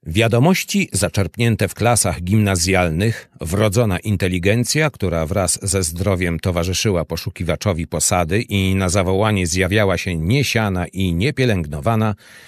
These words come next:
wytrzymałość, odwaga, wesołość i pewna odrobina drwiny z Moskala, u którego się służy,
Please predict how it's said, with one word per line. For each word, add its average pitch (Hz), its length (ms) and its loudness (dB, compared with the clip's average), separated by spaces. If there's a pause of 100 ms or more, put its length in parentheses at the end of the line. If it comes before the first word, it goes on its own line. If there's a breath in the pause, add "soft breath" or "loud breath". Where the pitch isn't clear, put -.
(140)
wytrzymałość, 101 1040 2
odwaga, 95 680 2
wesołość 104 920 0
i 113 400 0
pewna 95 480 0
odrobina 90 560 -2
drwiny 110 560 2 (460 loud breath)
z 92 140 0
Moskala, 113 720 2
u 87 80 -8
którego 92 380 -2
się 113 160 -2
służy, 139 420 0